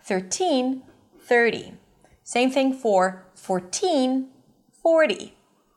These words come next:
Okay, fourteen stressed, stresses on the second syllable,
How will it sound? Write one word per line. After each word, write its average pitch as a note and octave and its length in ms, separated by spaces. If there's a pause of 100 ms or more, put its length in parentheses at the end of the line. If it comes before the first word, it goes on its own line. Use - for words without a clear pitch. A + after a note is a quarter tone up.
(180)
Okay, A#3 460 (100)
fourteen B3+ 720
stressed, - 680 (180)
stresses G#3+ 480
on F#3+ 140
the F3 80
second F4+ 400
syllable, F3+ 600